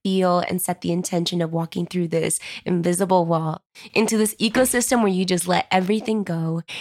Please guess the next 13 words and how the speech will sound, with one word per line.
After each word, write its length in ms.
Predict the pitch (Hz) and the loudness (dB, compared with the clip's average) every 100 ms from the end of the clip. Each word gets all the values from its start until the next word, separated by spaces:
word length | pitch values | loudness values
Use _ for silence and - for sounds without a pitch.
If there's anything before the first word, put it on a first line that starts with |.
| - | -8
and 460 | - 175 170 170 - - | -2 2 4 2 0 -2
no 260 | 185 220 | 2 4
longer 340 | 311 302 262 240 | 6 4 4 2
hold 240 | 233 214 | 2 0
the 40 | 208 | -2
stress 320 | - 185 185 | 0 0 -2
of 120 | - | -2
life 180 | 175 180 | -2 -2
because 260 | 180 208 | -4 -2
we 160 | 254 302 | 0 2
are, 160 | 190 196 - - | 0 -2 -8 0
we 120 | |
are 60 | 330 | 0